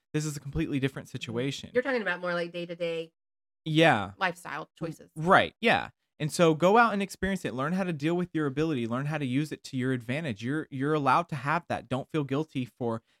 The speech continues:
Speaker 1: accepting an energy that works for you, using it, and then releasing it.
Speaker 2: Mm-hmm.
Speaker 1: Again, energy never dies, so it's just gonna keep on going. You're gonna give somebody the gift of happiness. That's great.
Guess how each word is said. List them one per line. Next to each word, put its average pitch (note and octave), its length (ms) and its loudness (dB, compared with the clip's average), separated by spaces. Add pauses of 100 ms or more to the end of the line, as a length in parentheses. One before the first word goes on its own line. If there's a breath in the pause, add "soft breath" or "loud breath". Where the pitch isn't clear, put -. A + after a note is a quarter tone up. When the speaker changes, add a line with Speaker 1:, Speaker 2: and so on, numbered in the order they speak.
Speaker 1:
accepting C#3+ 540 -2
an B2 60 -2
energy B2+ 420 -2
that A#2+ 220 -2
works C#3 260 -4
for B2 140 -6
you, E3 200 0
using C3+ 400 -2
it, B2 140 -4
and C3+ 120 0
then C3 120 0
releasing C#3+ 480 -2
it. - 180 -18
Speaker 2:
Mm-hmm. - 280 -12
Speaker 1:
Again, C#3 220 2
energy C#3 300 -2
never C3+ 200 -2
dies, D3+ 300 0
so A2+ 200 -2
it's A#2+ 140 -4
just - 180 -6
gonna - 140 -4
keep - 180 -6
on A#2 160 -4
going. A#2+ 320 -4
You're C#3 140 -2
gonna E3 160 -2
give C#3 260 -2
somebody C3 340 -4
the G#2+ 120 -4
gift B2+ 280 -4
of G2 100 -6
happiness. - 840 -4
That's C3 180 -2
great. G3+ 360 -2